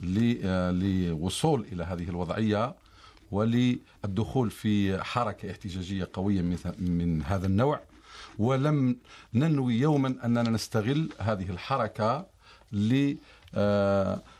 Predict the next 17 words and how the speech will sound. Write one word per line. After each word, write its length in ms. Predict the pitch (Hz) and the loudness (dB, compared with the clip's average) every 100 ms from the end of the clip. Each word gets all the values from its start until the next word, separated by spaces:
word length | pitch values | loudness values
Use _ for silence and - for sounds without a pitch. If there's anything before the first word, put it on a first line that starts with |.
| - - | -20 -6
لل-، 280 | 95 113 113 | 0 4 4
للتفرد 760 | 107 110 120 113 - 127 110 90 | 4 2 0 -2 -2 -2 -4 -4
بها 300 | 104 107 131 | -2 0 0
أو 380 | 131 123 127 | 0 -2 0
لركوبها، 920 | 110 113 107 - 156 104 87 90 101 151 - - - - | 0 0 -2 0 0 0 -4 -2 -4 -4 -14 -20 -18 -4
آه، 260 | 104 107 | 0 2
للاستفادة 680 | 110 123 117 - 113 123 110 113 | 2 2 -2 -4 0 0 2 2
منها 220 | 117 104 | 2 2
نقابيًا. 500 | 107 - 127 104 71 - _ _ _ - | 0 0 -2 -2 -4 -12 _ _ _ -20
كل 380 | - 185 151 120 - | -2 0 2 -2 -4
ما 340 | 101 117 127 | -2 0 0
فعلناه 440 | - 110 107 123 123 | 0 -2 0 0 -2
كما 220 | - 110 | -2 -6
تفضلت 560 | - - 90 139 131 | -4 -8 -4 -4 -2
هو 280 | 139 113 120 | -2 0 0
تضامن 580 | 117 113 104 107 110 135 | 0 0 0 2 2 2
المطلق 880 | 127 - 104 123 156 123 139 - - | 0 -2 2 2 0 -2 -2 -4 -18